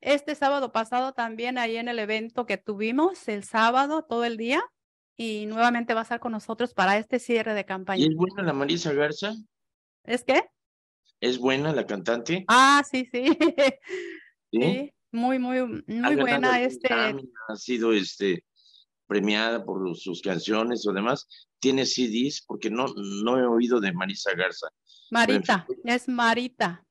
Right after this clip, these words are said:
Speaker 1: con T.
Speaker 2: ¿Marita?
Speaker 1: Ajá, sí, si gusta le ponemos ahorita, no se escuchará si le pongo aquí algo de
Speaker 2: Pónmela.
Speaker 1: A ver, a ver, a
Speaker 2: Pónmela
Speaker 1: ver si
Speaker 2: diez
Speaker 1: lo
Speaker 2: segundos
Speaker 1: escucha. A ver,
Speaker 2: para
Speaker 1: ¿lo
Speaker 2: oírla.
Speaker 1: escuchará?
Speaker 2: Sí.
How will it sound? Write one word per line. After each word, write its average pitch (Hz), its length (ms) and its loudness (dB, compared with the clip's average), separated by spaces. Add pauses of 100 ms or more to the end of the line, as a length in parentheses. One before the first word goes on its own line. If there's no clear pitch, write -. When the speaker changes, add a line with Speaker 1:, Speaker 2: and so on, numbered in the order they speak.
Speaker 1:
con 214 200 -8
T. 202 320 -4 (960)
Speaker 2:
¿Marita? 127 640 0 (180)
Speaker 1:
Ajá, 214 360 -2
sí, 220 240 -14
si 214 160 -6
gusta 330 320 0
le 285 100 2
ponemos 254 400 -2
ahorita, 247 340 -4
no 277 160 -4
se 320 120 -8
escuchará 262 640 -4
si 254 140 -10
le 226 120 -8
pongo 269 260 -6
aquí 269 220 -6
algo 269 320 -4
de 214 320 -10 (840)
Speaker 2:
Pónmela. 175 680 4 (460)
Speaker 1:
A 202 160 -4
ver, 196 160 -2
a 202 140 2
ver, - 20 6
a - 0 -
Speaker 2:
Pónmela 175 240 4
Speaker 1:
ver 135 100 2
si 131 60 -4
Speaker 2:
diez 160 140 2
Speaker 1:
lo 220 60 -6
Speaker 2:
segundos 143 360 -2
Speaker 1:
escucha. - 120 -6
A 214 40 4
ver, - 80 4
Speaker 2:
para 220 80 2
Speaker 1:
¿lo 226 60 2
Speaker 2:
oírla. 233 240 2
Speaker 1:
escuchará? 254 340 6 (880)
Speaker 2:
Sí. 117 440 -2